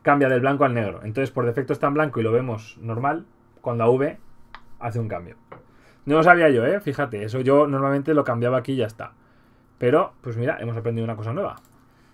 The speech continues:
Vale, creamos nuestro Popeye, ya lo tengo aquí listo, ¿vale? En el blocking. Fijaos, no tiene mucho misterio, ¿vale? Realmente las figuras. Em, me voy a cargar esta vez en el Lightbox. Le vamos a dar textura.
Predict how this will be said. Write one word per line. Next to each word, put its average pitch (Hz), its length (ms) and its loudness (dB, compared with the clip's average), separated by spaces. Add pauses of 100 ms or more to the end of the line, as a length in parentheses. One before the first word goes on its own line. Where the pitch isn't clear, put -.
(100)
Vale, 151 360 2
creamos 208 760 0 (160)
nuestro 135 400 0
Popeye, 170 300 2
ya 180 120 6
lo 165 80 0
tengo 170 160 2
aquí 180 300 -2 (200)
listo, 131 640 2
¿vale? 143 440 0 (120)
En 120 160 -6
el 117 140 0
blocking. 104 420 -2 (260)
Fijaos, 123 440 0 (480)
no 143 180 2
tiene 202 220 0
mucho 208 240 -6
misterio, 131 540 -4 (420)
¿vale? 113 240 -2
Realmente 131 420 -4
las 104 180 -4
figuras. 101 480 -10 (540)
Em, 127 540 -2
me 135 140 0
voy 143 100 4
a 196 100 -4
cargar 196 300 0
esta 165 160 -4
vez 165 240 0
en 139 100 -6
el 117 180 -2
Lightbox. 160 800 -2 (680)
Le 117 60 -8
vamos 123 120 -8
a 139 60 -4
dar 120 200 -2
textura. 170 540 -6